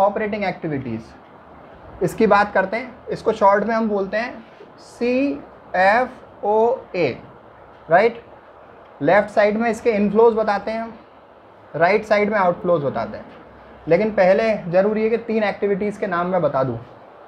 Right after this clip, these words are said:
एक मैंने बताया cash flows from operating activity, दूसरा होता है cash flows from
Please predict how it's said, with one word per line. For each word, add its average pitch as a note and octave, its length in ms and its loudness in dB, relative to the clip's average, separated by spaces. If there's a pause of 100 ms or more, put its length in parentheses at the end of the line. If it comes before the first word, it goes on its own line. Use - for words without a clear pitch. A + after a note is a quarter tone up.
(120)
एक G3+ 160 4
मैंने G#3+ 200 2
बताया G#3+ 340 4
cash G3+ 300 0
flows A3+ 220 2
from A3 220 0
operating G3+ 460 0
activity, A#3 460 -2 (640)
दूसरा A3 360 4
होता G#3 220 2
है A#3 240 0 (440)
cash G#3+ 380 2 (1600)
flows A3+ 460 6 (840)
from A3 500 2